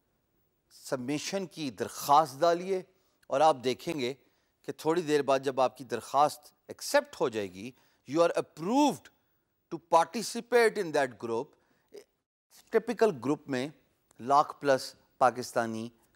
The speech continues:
आईटी रिसोर्स है। तो अगर आपको रिक्वायरमेंट है अपने शहर से एक पर्टिकुलर स्किल की,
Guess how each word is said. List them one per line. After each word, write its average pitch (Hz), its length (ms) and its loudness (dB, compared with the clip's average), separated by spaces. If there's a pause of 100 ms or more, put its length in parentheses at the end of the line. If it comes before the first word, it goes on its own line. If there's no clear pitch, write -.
(120)
आईटी 113 280 -4
रिसोर्स 98 500 -12
है। 101 120 -18 (720)
तो 160 60 -4
अगर 175 160 0
आपको 175 280 4
रिक्वायरमेंट 151 640 -2
है 147 360 -6 (380)
अपने 170 360 -2
शहर 160 440 2
से 120 360 -4 (460)
एक 170 240 -6
पर्टिकुलर 170 500 0
स्किल 240 460 -2
की, - 280 -14